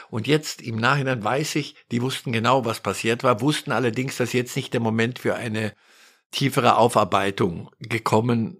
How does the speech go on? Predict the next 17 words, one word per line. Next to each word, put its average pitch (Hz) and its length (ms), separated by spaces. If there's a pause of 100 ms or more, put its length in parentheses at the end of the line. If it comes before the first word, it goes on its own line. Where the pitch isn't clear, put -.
war, 117 420
weil 117 440
das - 380 (340)
passte 117 540 (140)
nicht 123 320
zu 123 100
meiner 110 280
Gemütslage. 98 680 (340)
Wir 117 120
zogen 135 320
also 113 280
mit - 160
nacktem 123 340
Oberkörper 113 800
aus - 160
der - 80
Küche 120 420